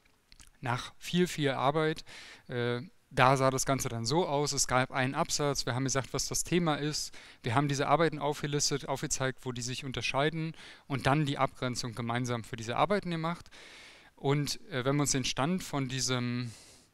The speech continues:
ja, Draft, von diesem unveröffentlichten Dokument hier angucken, von dieser Einreichung, die abgelehnt wurde, da hatten wir eben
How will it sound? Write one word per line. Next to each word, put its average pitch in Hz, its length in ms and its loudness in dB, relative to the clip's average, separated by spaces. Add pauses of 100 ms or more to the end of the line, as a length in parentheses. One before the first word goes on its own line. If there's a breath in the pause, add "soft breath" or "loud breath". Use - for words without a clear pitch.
(120)
ja, 117 300 0
Draft, 127 480 0
von 127 160 -6
diesem 123 180 -6
unveröffentlichten 139 920 -4
Dokument 135 440 0
hier 131 180 0
angucken, 151 540 -6
von 135 160 -6
dieser 123 160 -4
Einreichung, 131 460 2
die 127 100 -6
abgelehnt 131 440 -2
wurde, 123 280 -4 (520 loud breath)
da 117 100 2
hatten 175 140 8
wir 135 100 4
eben 123 180 -2